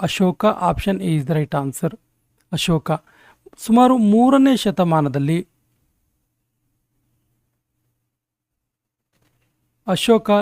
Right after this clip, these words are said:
ಸಾಂಚಿ ಸ್ತೂಪವನ್ನ ನಿರ್ಮಾಣ ಮಾಡ್ತಾನೆ. ಈ ಸಾಂಚಿ ಸ್ತೂಪ ಇದೆಯಲ್ಲ, ಇದು ಮಧ್ಯಪ್ರದೇಶ ರಾಜ್ಯದಲ್ಲಿದೆ.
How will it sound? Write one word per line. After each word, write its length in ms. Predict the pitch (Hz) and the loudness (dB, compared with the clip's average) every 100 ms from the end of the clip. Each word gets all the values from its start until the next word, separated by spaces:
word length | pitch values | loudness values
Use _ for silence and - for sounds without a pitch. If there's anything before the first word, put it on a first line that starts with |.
| 202 - _ - | -2 -10 _ 2
ಸಾಂಚಿ 380 | 180 196 247 | 2 4 0
ಸ್ತೂಪವನ್ನ 460 | 220 196 - 170 165 | 0 0 0 0 2
ನಿರ್ಮಾಣ 360 | 156 151 175 170 | 0 0 0 0
ಮಾಡ್ತಾನೆ. 680 | 151 131 175 262 - - _ - | -2 -2 -2 -2 -8 -20 _ 0
ಈ 120 | 220 | 0
ಸಾಂಚಿ 500 | - 185 196 196 277 | 2 2 4 4 2
ಸ್ತೂಪ 240 | - 196 | 2 0
ಇದೆಯಲ್ಲ, 300 | 180 156 165 | 2 2 0
ಇದು 200 | 202 170 | 0 0
ಮಧ್ಯಪ್ರದೇಶ 840 | 165 175 156 175 247 208 160 165 185 | 0 -2 -2 -2 -2 -2 -4 -4 -4
ರಾಜ್ಯದಲ್ಲಿದೆ. 840 | 165 147 139 143 139 139 160 _ | -2 -2 -4 -4 -4 -6 -8 _